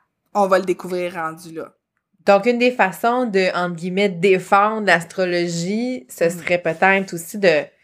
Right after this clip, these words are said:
Speaker 2: de prendre la peine, justement, d'aller voir qu'est-ce que le ciel disait dans, parce que je me rappelle, quand j'ai fait ma carte du ciel, il y a trois ans, deux
Speaker 1: Mhm.
Speaker 2: ans, moi, ce qui m'avait flabbergasté, c'était justement les liens.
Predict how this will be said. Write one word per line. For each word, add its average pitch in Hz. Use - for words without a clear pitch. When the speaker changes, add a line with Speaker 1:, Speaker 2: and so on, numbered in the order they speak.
Speaker 2:
de 165
prendre 165
la 147
peine, 196
justement, 175
d'aller 156
voir 170
qu'est-ce 190
que 185
le 160
ciel 190
disait 170
dans, 165
parce 165
que 185
je -
me 175
rappelle, 202
quand 170
j'ai 165
fait 196
ma 190
carte 160
du -
ciel, 190
il 160
y 165
a 156
trois 156
ans, 214
deux 170
Speaker 1:
Mhm. -
Speaker 2:
ans, 202
moi, 202
ce 269
qui 233
m'avait 175
flabbergasté, 170
c'était 180
justement 165
les 170
liens. 175